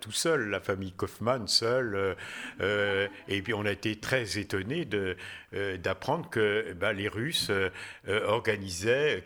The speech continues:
quatre jours de célébration et avec à la fin une reconstitution parce que eux pensent qu'ils ont gagné la bataille. Et je, euh, j'ai, j'ai,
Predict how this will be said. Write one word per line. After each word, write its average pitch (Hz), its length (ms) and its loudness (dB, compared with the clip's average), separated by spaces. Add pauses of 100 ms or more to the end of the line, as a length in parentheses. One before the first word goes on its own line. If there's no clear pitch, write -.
quatre 113 220 0
jours 117 260 2
de 98 280 0
célébration 113 1000 0
et 95 300 0 (260)
avec 98 380 0
à 95 40 2
la 95 120 0
fin 120 280 0
une 95 280 -2
reconstitution 101 1120 -2
parce - 340 0
que 110 300 2
eux 160 180 0
pensent - 400 0
qu'ils 104 380 -6
ont 104 80 -4
gagné 147 300 2
la 135 100 4
bataille. 110 520 0 (560)
Et 101 340 0
je, 92 140 -2
euh, 98 360 -4 (320)
j'ai, 90 640 -4
j'ai, 92 760 -8